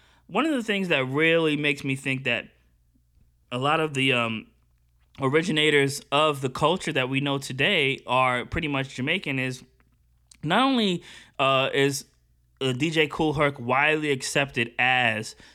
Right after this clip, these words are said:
the godfather of hip hop, and he's straight from Kingston. Um, I also think that, um, there's a lot of,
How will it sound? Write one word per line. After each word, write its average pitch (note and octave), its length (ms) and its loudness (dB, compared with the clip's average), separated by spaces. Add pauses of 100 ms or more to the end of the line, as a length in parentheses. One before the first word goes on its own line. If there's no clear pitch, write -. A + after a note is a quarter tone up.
(100)
the A#2 80 -4
godfather B2 720 0
of G#2+ 120 -8
hip C#3 220 -2
hop, G#2+ 380 -6
and A#2 160 -2
he's C#3 220 -6
straight - 380 -2
from A#2 140 -6
Kingston. A2 500 -12 (520)
Um, B2 440 2
I B2+ 80 0
also F3 380 0
think C#3+ 280 -2 (160)
that, B2+ 400 2 (380)
um, A#2 640 0 (420)
there's C#3 160 0
a C#3 60 2
lot C3+ 320 2
of, B2 180 -4